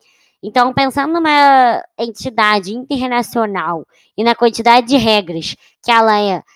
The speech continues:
já tinha burlado pra chegar ao sonho de ser árbitra de futebol, em algum momento em que o futebol era proibido no país,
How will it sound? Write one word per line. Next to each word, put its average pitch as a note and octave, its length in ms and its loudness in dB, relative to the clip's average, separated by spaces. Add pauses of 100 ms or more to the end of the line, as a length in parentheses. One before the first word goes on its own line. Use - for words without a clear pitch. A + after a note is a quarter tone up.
(140)
já B3 240 2
tinha D4 320 -4
burlado A3 560 0
pra F#3+ 160 -8
chegar G3+ 280 -2
ao G#3 60 2
sonho C4 380 0
de - 80 -16
ser A#3 120 -4
árbitra G3 340 -2
de - 100 -20
futebol, F#3+ 480 0 (320)
em B3+ 100 -2
algum C#4 240 0
momento D#4 680 0 (580)
em B3+ 80 -8
que B3+ 120 -6
o A#3+ 40 -4
futebol B3 380 2
era B3 580 2 (260)
proibido B3+ 680 0
no F#3+ 80 -4
país, G3+ 420 -4